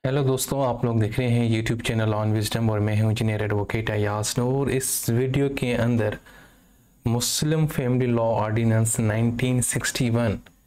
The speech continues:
के salient features हम discuss करेंगे। सबसे पहले तो ये देखें कि ये जो Muslim Family Laws Ordinance है नाइनटीन सिक्सटी वन, अ, इसका बुनियादी मकसद ये है कि जितने भी Muslim Family Matters हैं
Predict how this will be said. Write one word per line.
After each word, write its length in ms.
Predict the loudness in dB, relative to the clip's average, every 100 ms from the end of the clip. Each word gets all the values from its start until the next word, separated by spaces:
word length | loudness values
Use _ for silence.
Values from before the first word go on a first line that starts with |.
| _ _ _ _
के 140 | -4 -2
salient 540 | -2 -2 0 2 0
features 600 | 0 -2 -2 -2 -2 -4
हम 220 | -2 0
discuss 420 | 0 -2 -2 -4 -4
करेंगे। 400 | -6 -4 -6 -6 -16 _ _ _ _ _ _ _ _ _ _ _ _ -20 -18 -14 -14 -14 -6
सबसे 320 | -6 -4 -4
पहले 200 | -2 0
तो 120 | 2
ये 120 | 2
देखें 300 | 2 0 0 0
कि 100 | 2
ये 160 | 2
जो 120 | 2
Muslim 480 | 4 2 2 0 2
Family 400 | 0 0 2 2
Laws 280 | 2 0 0
Ordinance 540 | 0 0 2 2 0 0
है 100 | 0
नाइनटीन 420 | 2 2 2 0
सिक्सटी 400 | 0 -2 -2 0
वन, 220 | 2 0
अ, 1040 | -2 _ -20 -20 -16 -14 -8 -6 -4 -2
इसका 220 | -4 -4 -4
बुनियादी 420 | -2 0 0 0
मकसद 340 | 0 -2 0
ये 180 | 0 2
है 80 | 0
कि 100 | -2
जितने 400 | -4 -2 0 0
भी 200 | 0 2
Muslim 500 | 2 2 0 0 0
Family 420 | 0 0 2 2
Matters 500 | 2 0 -2 -2 0
हैं 200 | 0 -2